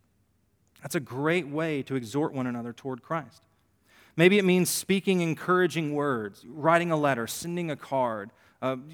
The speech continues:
grabbing somebody in the hallway and just saying, "Hey, I just wanna let you know, I was reading a verse in Scripture about Jesus. I just wanna share it with you."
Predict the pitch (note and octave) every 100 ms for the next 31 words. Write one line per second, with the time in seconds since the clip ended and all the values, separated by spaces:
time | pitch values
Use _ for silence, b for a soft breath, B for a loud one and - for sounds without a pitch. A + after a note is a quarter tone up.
0 | F#3 D#3+ E3+ F#3 F3 F3+ E3+ E3+ E3 C#3+
1 | D#3 D#3 C3+ A#2+ B2 C#3+ B2+ C3+ D3+ E3+
2 | E3+ D3 C3+ C#3 B2 G#2+ G2 - _ _
3 | _ - A#2+ D#3 F3 C#3 C#3+ C#3 B2+ -
4 | A#2 - A2+ G#2+ G2+ G#2+ G#2 F#2+ F#2+ -
5 | - C#3+ - B2+ A2+ G#2 - -